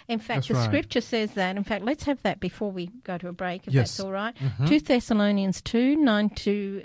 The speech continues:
Speaker 1: nine and ten.
Speaker 2: All right. Second Thessalonians chapter two, verse nine and ten, it says, "The coming of the lawless one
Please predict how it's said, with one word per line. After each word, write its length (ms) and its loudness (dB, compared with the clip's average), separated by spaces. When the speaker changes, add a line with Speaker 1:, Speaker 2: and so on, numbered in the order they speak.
Speaker 1:
nine 260 -2
and 120 0
ten. 320 -4
Speaker 2:
All 140 -2
right. 640 2
Second 440 4
Thessalonians 600 8
chapter 300 6
two, 360 10
verse 280 8
nine 420 8
and 140 6
ten, 200 8
it 60 6
says, 260 8
"The 120 8
coming 440 6
of 120 8
the 120 10
lawless 800 10
one 380 4